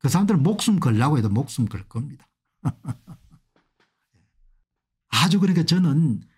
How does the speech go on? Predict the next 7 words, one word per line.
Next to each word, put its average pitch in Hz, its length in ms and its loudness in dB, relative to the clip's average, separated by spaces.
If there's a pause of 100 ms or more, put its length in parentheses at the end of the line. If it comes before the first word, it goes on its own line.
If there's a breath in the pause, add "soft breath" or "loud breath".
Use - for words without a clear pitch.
(200 soft breath)
어떤 117 340 0
사람에 131 380 0
대한 117 180 0
호불호나 139 1000 -2 (760)
이런 160 240 2
걸 117 180 0
다 - 80 -12